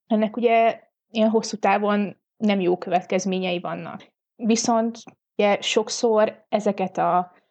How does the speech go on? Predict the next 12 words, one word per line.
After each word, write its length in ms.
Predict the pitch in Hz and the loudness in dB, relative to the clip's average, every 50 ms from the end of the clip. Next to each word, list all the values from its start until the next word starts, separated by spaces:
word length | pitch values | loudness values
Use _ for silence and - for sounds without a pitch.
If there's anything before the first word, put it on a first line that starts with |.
| _ - | _ -2
tevékenységeket, 800 | 208 190 185 175 180 - 190 185 - - 196 185 196 - - | 0 0 0 0 -2 -2 -6 -4 -4 -4 -4 -4 -4 -6 -6
vagy 100 | - - | -4 -2
ezt 200 | - 202 196 - | -2 -2 -2 -2
az 80 | 220 196 | -4 -4
attitűdöt 880 | 180 180 - - 180 - - 175 170 165 165 151 165 - - - _ _ _ _ - | -4 -4 -4 -8 -8 -8 -4 -4 0 0 0 0 -2 -6 -10 -20 _ _ _ _ -6
próbálja 760 | - 202 190 185 190 180 175 180 185 180 180 175 170 - - - | -2 0 2 2 4 2 2 4 4 4 2 2 0 -2 -10 -8
az 260 | 185 175 170 - - | -6 -6 -6 -4 -4
internet 500 | 185 180 180 - 151 165 175 170 170 170 | -6 -6 -6 -4 -4 -4 -4 -4 -2 -2
eladni 280 | 180 175 170 170 180 | -2 0 0 -2 -2
nekünk 340 | 175 170 170 165 175 170 - | -4 -6 -6 -6 -8 -10 -10
öngondoskodásként, 1200 | 170 170 170 170 175 175 175 180 170 - - 196 180 175 180 180 - - - 180 170 175 175 - - | -10 -10 -8 -8 -8 -6 -6 -8 -8 -8 -10 -8 -4 -2 -4 -4 -4 -6 -4 -4 -4 -4 -6 -6 -4
míg 480 | 208 208 214 214 226 226 226 220 - | -2 0 0 2 2 0 0 -2 -8